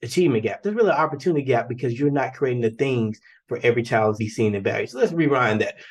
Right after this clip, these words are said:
Two things real quick that you can do. Number one, are you letting every child speak during the mathematics lesson? Every single child. Every single child has a contribution. Are they getting that opportunity?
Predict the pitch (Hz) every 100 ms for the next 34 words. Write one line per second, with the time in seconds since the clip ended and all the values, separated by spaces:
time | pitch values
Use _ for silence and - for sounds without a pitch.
0 | - _ _ - 214 202 170 143 165 156
1 | 170 - 131 143 139 131 139 143 190 151
2 | - _ _ _ 135 147 156 139 123 139
3 | 151 156 151 135 123 123 131 131 120 113
4 | 110 107 107 104 95 - - - _ 156
5 | 151 147 123 120 127 - - _ 160 185
6 | 196 185 156 - 143 135 127 120 117 123
7 | 120 107 135 143 180 - _ _ _ 123
8 | 127 120 117 113 107 104 107 117 101 92